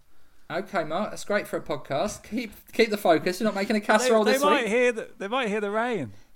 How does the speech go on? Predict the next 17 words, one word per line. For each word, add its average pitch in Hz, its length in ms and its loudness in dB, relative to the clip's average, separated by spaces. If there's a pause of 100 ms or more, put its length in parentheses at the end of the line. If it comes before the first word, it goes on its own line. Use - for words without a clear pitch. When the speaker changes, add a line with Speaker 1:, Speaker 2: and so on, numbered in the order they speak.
(120)
Speaker 1:
<laughs> - 100 -12 (1500)
Listen, 135 300 -4 (340)
um, 160 680 0 (100)
if 156 140 -8
you 240 160 -2
wanna 269 200 8
keep 226 200 -2
a 202 40 -2
track 190 300 -4
of 170 80 0
every 160 180 0
time 160 260 -2
I'm 147 160 -4
wrong, 131 360 -2
you're 147 180 0
welcome 139 440 0
to. 85 240 -12